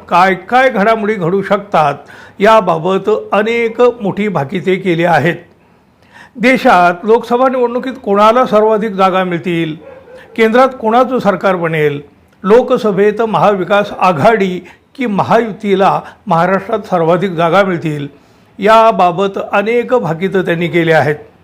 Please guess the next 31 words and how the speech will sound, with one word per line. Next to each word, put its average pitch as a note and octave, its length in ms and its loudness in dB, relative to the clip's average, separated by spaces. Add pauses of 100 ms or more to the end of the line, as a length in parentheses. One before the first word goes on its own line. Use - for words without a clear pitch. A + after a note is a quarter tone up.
(720)
अनिल B3+ 400 0
थत्ते B3+ 300 -2
यांनी G3 640 -2
मनसे G#3+ 520 0
अध्यक्ष A#3 480 0
राज A3 440 4
ठाकरे G#3+ 360 -2
यांच्या G#3+ 280 -2
पक्षाबाबत G3+ 560 -2 (120)
अतिशय B3+ 480 0
मोठं A#3 320 -4
भाकीत E3+ 340 -4
वर्तवलं D3 420 -2
आहे. C3 180 -2 (1300)
म्हणजे G3+ 260 2
खरं G3 260 2
तर A3+ 100 2
याचा G#3+ 260 4
अनेकांना G#3 440 0
धक्काही G#3+ 440 -2
बसू F3 260 -4
लागला D#3 280 0
आहे. D3 200 0 (500)
लोकसभा B3 520 2
निवडणुकीत A#3+ 560 -4
राज G#3+ 300 2
ठाकरे G#3 420 0
यांनी F3+ 400 -2
महायुतीला G#3+ 560 2
पाठिंबा A3+ 500 0
दिला, E3+ 380 2